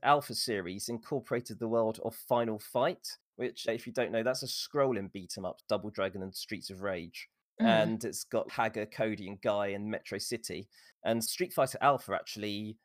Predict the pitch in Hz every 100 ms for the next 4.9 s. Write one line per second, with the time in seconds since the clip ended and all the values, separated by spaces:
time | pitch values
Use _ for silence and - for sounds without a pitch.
0 | - 107 - 139 104 95 101 - - -
1 | 107 107 - - 120 107 110 110 95 -
2 | - - - 135 104 90 101 - _ -
3 | 131 - 117 110 - 95 101 - - _
4 | - 107 - 113 110 110 113 98